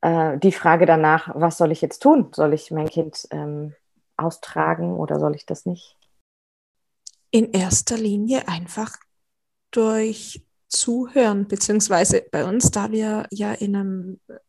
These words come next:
Speaker 2: Selbsthilfeforum sind, ähm, das eben komplett übers Internet läuft, über Zulesen. Denn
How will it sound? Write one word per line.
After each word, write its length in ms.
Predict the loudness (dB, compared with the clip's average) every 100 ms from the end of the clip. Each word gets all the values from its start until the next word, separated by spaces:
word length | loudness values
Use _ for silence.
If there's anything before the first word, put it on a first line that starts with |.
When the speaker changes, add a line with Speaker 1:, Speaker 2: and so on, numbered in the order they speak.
| _ -20 _ _
Speaker 2:
Selbsthilfeforum 1300 | -4 -2 -2 -4 -2 -2 -2 -10 -8 -6 -4 -2 2
sind, 720 | 2 2 0 -2 -6 -14 -20 _ -12 -4
ähm, 500 | -2 -2 -2 -4 -6
das 300 | -4 -2 0
eben 280 | -2 -6 -6
komplett 320 | -6 -6 -6
übers 220 | -6 -4
Internet 380 | -4 -4 -4 -4
läuft, 220 | -6 -8
über 240 | -14 -8 -2
Zulesen. 840 | 0 2 2 2 2 2 2 0 _ _ _ _ _ _ _ _ _ _ _ _ _ 4
Denn 460 | 6 6 4 0